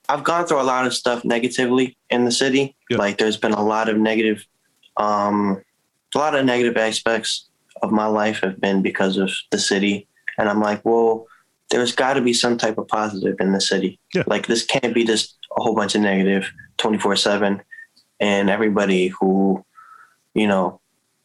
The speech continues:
Speaker 1: who is from out of state, I have a lot of family out of state, and, and, you know, they're like, "Oh, you live in Baltimore, be safe," mm, you know, all the regular whatever stuff. And I'm like, "It's not really always like that, though." Like, you gotta kinda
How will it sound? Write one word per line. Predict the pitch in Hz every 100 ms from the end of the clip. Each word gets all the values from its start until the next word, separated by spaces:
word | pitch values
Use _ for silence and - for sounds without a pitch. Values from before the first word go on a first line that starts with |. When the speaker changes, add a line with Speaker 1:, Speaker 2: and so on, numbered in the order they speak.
| -
Speaker 1:
who | 120
is | 113 -
from | - 107
out | 98 104
of | 107
state, | - 95 95 90
I |
have | 107
a | 101
lot | 101 95
of |
family | - 101 98
out | 92
of | 95
state, | - 90 92 95 -
and, | 92 92 95 95 _ _ _ -
and, | 98 95 92 95
you | 104
know, | 90
they're | 90 98
like, | 98 95
"Oh, | 170
you | 180 180
live | 143 151
in | 135
Baltimore, | 110 120 120 120 120 117 117
be | 113
safe," | 117 - 104 110 113 113 - _ _
mm, | 123 120 80 -
you | 123
know, | 110 104 101 _ _ _ _
all | - 131
the | 127
regular | 107 107 107 107 101 - _ _ _ _ _ -
whatever | 95 101 101 107
stuff. | - 101 98
And | 117
I'm | 120
like, | 120 117 - - - - -
"It's | 233 226
not | 226 -
really | 220 208
always | 190 196 196 180
like | 170 185
that, | 139 101
though." | - 90 82 _ _ -
Like, | 117 120 -
you | 135
gotta | 170 147
kinda | 135 151 131 104